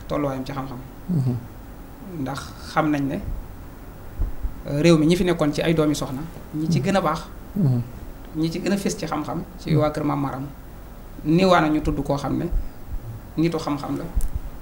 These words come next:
Speaker 1: nit ku am solo la ci réew mi, ta, euh, laalul ci Maam Maram.
Speaker 2: Mhm.
Speaker 1: Kon day mel ne ay bokkam ci ñaari wàll yépp day dem ba ci,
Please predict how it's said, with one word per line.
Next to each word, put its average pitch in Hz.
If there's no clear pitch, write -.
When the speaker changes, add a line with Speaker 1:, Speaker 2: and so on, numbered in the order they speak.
Speaker 1:
nit 151
ku -
am 160
solo 165
la 143
ci 143
réew 135
mi, 151
ta, 151
euh, 143
laalul 147
ci 151
Maam 143
Maram. 139
Speaker 2:
Mhm. 131
Speaker 1:
Kon 143
day 143
mel 143
ne 139
ay 151
bokkam 147
ci 147
ñaari 156
wàll 135
yépp 143
day 143
dem 143
ba 139
ci, 143